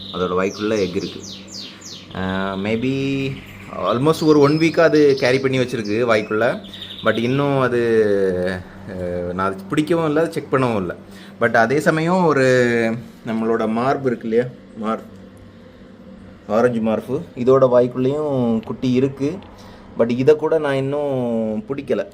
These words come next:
நான் செக் பண்ணல. ஆ, நான் அதை அப்படியே விட்டுட்டேன். ஆனா ஒரே ஒரு குட்டி மட்டும் இந்த கார்னர்ல இருக்கும். அதோ இருக்கு பாருங்க, அதோ இருக்கு பாருங்க. இதை வேணா செக் பண்ணி பார்க்கலாம்.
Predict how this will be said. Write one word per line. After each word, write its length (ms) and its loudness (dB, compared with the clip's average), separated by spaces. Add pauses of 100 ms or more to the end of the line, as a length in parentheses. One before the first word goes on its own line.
(320)
நான் 200 -4
செக் 260 -4
பண்ணல. 260 0 (1000)
ஆ, 340 -4
நான் 220 0
அதை 60 4
அப்படியே 200 0
விட்டுட்டேன். 600 0 (160)
ஆனா 260 -2
ஒரே 300 4
ஒரு 160 2
குட்டி 200 -6
மட்டும் 500 -2
இந்த 260 0
கார்னர்ல 520 2
இருக்கும். 240 0 (1400)
அதோ 360 2
இருக்கு 200 -2
பாருங்க, 240 -6 (540)
அதோ 160 -2
இருக்கு 180 -4
பாருங்க. 240 -8 (840)
இதை 160 -2
வேணா 220 -4
செக் 240 -8
பண்ணி 160 -6
பார்க்கலாம். 380 -4